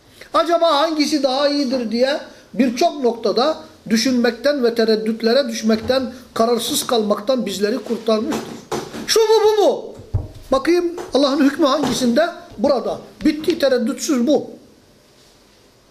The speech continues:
Bu da Allah'ın bize bir lütfudur. Ne olur Allah'ın lütfunu geri tepmeyelim. Farkında olmadan Allah'ın lütfu. Ya Allah bana göstermiş, ölçüler vermiş, kriterler vermiş.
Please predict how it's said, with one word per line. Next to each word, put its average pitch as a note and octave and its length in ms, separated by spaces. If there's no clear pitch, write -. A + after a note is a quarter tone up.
Bu G#3+ 100
da C#4 60
Allah'ın F#3+ 420
bize G#3 240
bir E4 140
lütfudur. D4+ 460
Ne A#3+ 80
olur D4 320
Allah'ın A3+ 420
lütfunu A3+ 400
geri F#3 260
tepmeyelim. A#2 560
Farkında C#4 480
olmadan E4 560
Allah'ın C#4 460
lütfu. E4+ 440
Ya D3 60
Allah C#4 340
bana F4 300
göstermiş, E4 680
ölçüler G4+ 600
vermiş, D4 460
kriterler F#4+ 640
vermiş. C#4 480